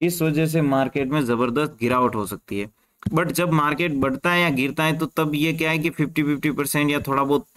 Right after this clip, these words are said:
आधे लोग ऊपर आधे लोग नीचे view रखते हैं, तो उससे एक साथ ये market को ऊपर उठा या गिरा नहीं सकते।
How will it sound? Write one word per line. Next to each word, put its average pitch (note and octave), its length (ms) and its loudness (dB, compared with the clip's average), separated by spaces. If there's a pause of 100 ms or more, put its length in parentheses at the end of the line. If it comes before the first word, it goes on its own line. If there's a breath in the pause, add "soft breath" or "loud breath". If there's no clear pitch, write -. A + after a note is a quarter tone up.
आधे C3 280 0
लोग C#3+ 240 4
ऊपर C3+ 260 0
आधे B2+ 240 0 (220)
लोग C3 300 0
नीचे A#2+ 340 0
view C3+ 180 2
रखते C3 260 -2
हैं, C#3 100 0
तो C#3 100 2
उससे D#3 440 -4 (200)
एक E3+ 220 0
साथ E3+ 320 0
ये D#3 180 2
market C3 420 0
को C#3+ 120 2
ऊपर C3 220 0
उठा C#3+ 380 0 (340 loud breath)
या D3 120 -2
गिरा A#2 280 0
नहीं A#2 140 0
सकते। G2+ 340 -6